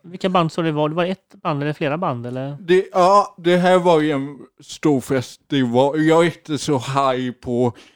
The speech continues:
Speaker 2: hiphopartister, men
Speaker 1: Mm.
Speaker 2: han här, ehm,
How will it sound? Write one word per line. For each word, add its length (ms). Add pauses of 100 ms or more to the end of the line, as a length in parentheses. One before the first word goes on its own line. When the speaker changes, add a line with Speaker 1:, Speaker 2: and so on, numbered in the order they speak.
Speaker 2:
hiphopartister, 1300
men 240 (320)
Speaker 1:
Mm. 120
Speaker 2:
han 200
här, 260 (240)
ehm, 760